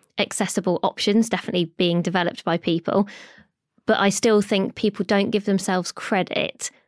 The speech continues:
for how far they can get themselves in terms of their own self-awareness and the actions they can take. So if you are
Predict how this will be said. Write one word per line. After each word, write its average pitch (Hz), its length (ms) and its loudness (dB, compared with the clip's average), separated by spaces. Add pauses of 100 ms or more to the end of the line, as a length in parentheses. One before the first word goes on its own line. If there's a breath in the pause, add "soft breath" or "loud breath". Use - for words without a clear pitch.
(160 soft breath)
for 170 360 2 (180)
how 190 240 0
far 175 520 0 (220)
they 175 120 2
can 175 140 0
get 170 160 0
themselves 170 540 -2
in 185 120 0
terms 185 240 0
of 175 120 0
their 180 240 0
own 185 220 4
self-awareness 170 800 -2
and 175 120 -2
the 170 80 2
actions 170 360 -4
they 165 120 0
can 175 160 -2
take. - 460 -4 (340 loud breath)
So 190 140 0
if 208 180 2
you 208 220 4
are 175 320 2